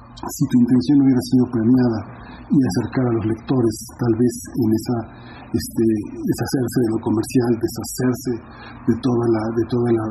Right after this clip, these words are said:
de todo el polvillo que hay en nuestro ambiente para reconciliarse consigo mismos en ese aislamiento a través de la posibilidad de leer.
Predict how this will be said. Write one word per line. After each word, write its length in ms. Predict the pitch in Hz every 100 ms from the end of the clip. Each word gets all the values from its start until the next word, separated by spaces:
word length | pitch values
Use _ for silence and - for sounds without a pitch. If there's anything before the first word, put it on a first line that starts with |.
| 110
de 100 | 113
todo 140 | 127 123
el 80 | 113
polvillo 420 | 120 110 120 113 110
que 80 | 110 117
hay 60 | 117
en 60 |
nuestro 240 | 113 107 113 110
ambiente 380 | 113 113 107 117
para 180 | 107 104 107 - - - -
reconciliarse 580 | 127 123 120 123 120 127
consigo 320 | 123 110 120
mismos 340 | 117 123 117 113 113
en 60 |
ese 140 | 113 120
aislamiento 580 | 110 113 117 113 107 117 - - -
a 80 | -
través 240 | 120 117 113
de 60 | 110
la 60 | 107
posibilidad 440 | 107 113 104 110 107
de 80 | 107 113
leer. 160 | 117